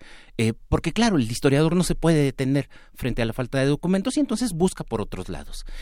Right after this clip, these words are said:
Y lo que estamos haciendo es que estamos recurriendo a los archivos, eh, particularmente los de Estados Unidos,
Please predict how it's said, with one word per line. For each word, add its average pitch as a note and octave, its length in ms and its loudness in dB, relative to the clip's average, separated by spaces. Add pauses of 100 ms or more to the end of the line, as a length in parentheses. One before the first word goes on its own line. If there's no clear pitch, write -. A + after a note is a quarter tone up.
(140)
Y B2+ 100 -6
lo B2+ 120 0
que - 80 -6
estamos D#3 300 0
haciendo F3 320 0
es D3 60 -6
que - 80 -10
estamos B2 300 -2
recurriendo B2 640 -4 (360)
a B2+ 140 2
los B2 180 -2
archivos, G#2 600 -4
eh, F2+ 240 -4 (100)
particularmente A#2 720 -2
los E2 140 -10
de E2+ 60 -8
Estados F#2 360 -6
Unidos, C3 400 -4